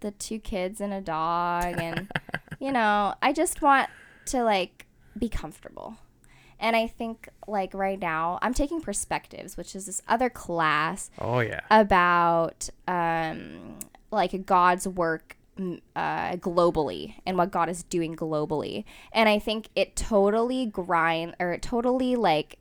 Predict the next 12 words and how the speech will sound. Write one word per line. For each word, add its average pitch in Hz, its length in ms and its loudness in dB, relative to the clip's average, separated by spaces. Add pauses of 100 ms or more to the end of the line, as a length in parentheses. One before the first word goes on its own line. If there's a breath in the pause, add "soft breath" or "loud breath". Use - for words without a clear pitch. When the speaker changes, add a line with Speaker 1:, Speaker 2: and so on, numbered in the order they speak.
(120)
Speaker 1:
uh, 156 300 -2 (180)
what's - 180 -12
the 151 140 -6
word? 87 280 -8 (800 soft breath)
It's 208 240 0
totally 247 380 4
different 175 600 0 (440)
fro-, - 460 -4
or - 120 4
opposite 214 540 8
of, 165 400 2
like, 143 300 -2